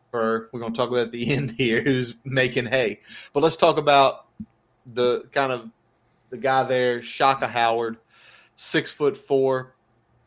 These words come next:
two hundred twenty pound linebacker, a three-star when he came out of Mill Creek down in Georgia, one of those good schools down there.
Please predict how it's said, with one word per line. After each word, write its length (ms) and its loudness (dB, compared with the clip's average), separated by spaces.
two 160 -6
hundred 220 -4
twenty 260 -8
pound 420 -4
linebacker, 680 -2
a 80 -8
three-star 540 -4
when 100 -4
he 60 -12
came 260 -8
out 120 -4
of 60 -4
Mill 240 -2
Creek 400 -6
down 220 -2
in 120 -8
Georgia, 520 -6
one 200 -8
of 60 -2
those 200 -4
good 220 -2
schools 400 -10
down 280 -4
there. 340 0